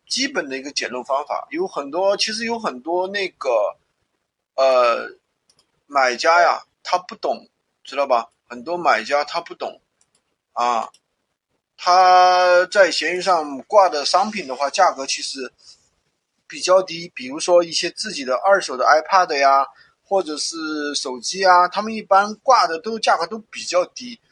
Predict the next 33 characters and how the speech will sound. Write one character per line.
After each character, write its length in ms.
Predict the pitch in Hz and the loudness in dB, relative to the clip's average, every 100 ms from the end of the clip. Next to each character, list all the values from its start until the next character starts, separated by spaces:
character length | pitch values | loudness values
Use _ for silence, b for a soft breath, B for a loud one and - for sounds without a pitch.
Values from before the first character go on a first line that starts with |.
| _ _ - | _ _ -10
那 80 | 226 | 2
么 240 | 254 247 | 6 6
有 280 | 220 196 226 | 4 -2 -2
很 300 | 180 139 123 | -4 -6 -8
多 240 | 170 196 | -4 -4
人 340 | 143 123 147 160 | -2 -4 -6 -8
就 160 | 185 | -8
会 240 | 175 190 151 | -6 -6 -4
在 160 | 170 151 | -6 -4
随 340 | - - 175 | -6 -8 -8
时 160 | - 170 | -8 -8
去 140 | 165 | -10
刷 240 | - 170 165 | -2 0 0
闲 240 | 135 139 | -4 -10
鱼， 200 | 113 113 B B B _ | -12 -18 B B B _
只 200 | - 180 | -8 4
要 180 | 277 269 | 4 4
一 100 | 240 | 2
发 220 | 247 240 | 2 2
现 260 | 247 170 - _ _ _ | 0 -2 -6 _ _ _
低 160 | 226 226 | -8 -8
于 120 | 202 | -6
市 160 | 196 196 | -6 -4
场 200 | 165 147 | -4 0
价 160 | 180 | 0
格 120 | 147 131 | 0 -6
的， 160 | 113 _ | -8 _
他 140 | _ 160 | _ -6
们 120 | 175 | -4
就 120 | 185 | -8
立 160 | 170 190 | -10 -10
马 200 | 139 120 | -8 -10
会 360 | - 156 123 | -10 -14 -14